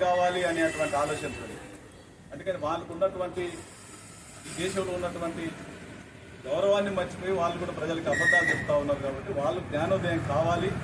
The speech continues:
అనేటువంటి ఆలోచనతో ఈరోజు కాంగ్రెస్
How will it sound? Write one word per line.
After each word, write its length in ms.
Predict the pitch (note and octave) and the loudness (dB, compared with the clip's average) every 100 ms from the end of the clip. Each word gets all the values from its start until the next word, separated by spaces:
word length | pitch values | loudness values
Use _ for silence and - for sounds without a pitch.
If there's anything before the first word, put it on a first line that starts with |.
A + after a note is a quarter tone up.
| - - - - - - | -4 -4 -2 -2 -2 -2
అనేటువంటి 580 | C#3+ E3+ D#3 E3+ - D#3 C#3+ | 2 2 2 0 0 2 2
ఆలోచనతో 480 | E3+ F#3+ E3 E3 G3 E3+ | 4 2 0 0 0 2
ఈరోజు 300 | D#3+ F3+ F#3+ E3 - - - - - - - - - - | 0 0 0 0 -4 -6 -10 -10 -10 -10 -12 -8 -6 -4
కాంగ్రెస్ 420 | D#3 F#3+ G3 G3+ | -2 0 2 0